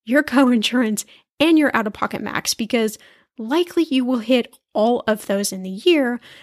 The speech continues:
and you just wanna make sure you're financially prepared for that. Or sometimes you'll get pregnant. Of course, you can't. I'm, I'm really pragmatic. <laughs>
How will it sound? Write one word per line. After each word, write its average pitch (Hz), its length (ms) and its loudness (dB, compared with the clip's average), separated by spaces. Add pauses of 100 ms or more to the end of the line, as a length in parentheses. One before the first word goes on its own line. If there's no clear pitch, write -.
and 254 80 2
you 269 60 4
just 294 140 0
wanna 302 120 2
make 262 140 0
sure 262 180 0
you're 214 160 -4
financially 240 800 -4
prepared 208 460 -8
for - 120 -12
that. - 200 -14 (120)
Or 294 340 2 (800)
sometimes 269 440 2
you'll 277 100 4
get 240 180 0
pregnant. 226 420 -2 (720)
Of - 140 -12
course, - 260 -2
you 214 60 -6
can't. - 280 -8 (480)
I'm, 285 240 -2
I'm 240 180 2
really 240 220 4
pragmatic. 202 800 -6
<laughs> 247 40 4